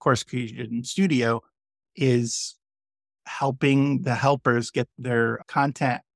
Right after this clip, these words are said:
out of their head, off the page, and into the hands of people who can use it.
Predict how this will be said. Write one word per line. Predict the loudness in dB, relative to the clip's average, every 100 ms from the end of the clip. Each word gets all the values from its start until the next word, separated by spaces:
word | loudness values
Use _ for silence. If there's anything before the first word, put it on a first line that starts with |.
| -6
out | -2 -2
of | -2
their | -2
head, | 0 0 0 -2 -4 _ _ _ _ _ 0
off | 2 2
the | -4
page, | -6 -4 -4 -4 -6
and | -8
into | -6 -4 -6 -6 -6 -4 -6
the | -6
hands | -2 0 0
of | -4
people | -10 -10 -10
who | -12
can | -12 -12
use | -10 -12
it. | -16